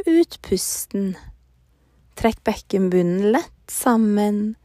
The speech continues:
og nedre del av magen lett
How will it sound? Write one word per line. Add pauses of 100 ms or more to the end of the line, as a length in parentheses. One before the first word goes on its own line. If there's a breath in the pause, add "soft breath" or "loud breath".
(760)
og
nedre
del
av
magen
lett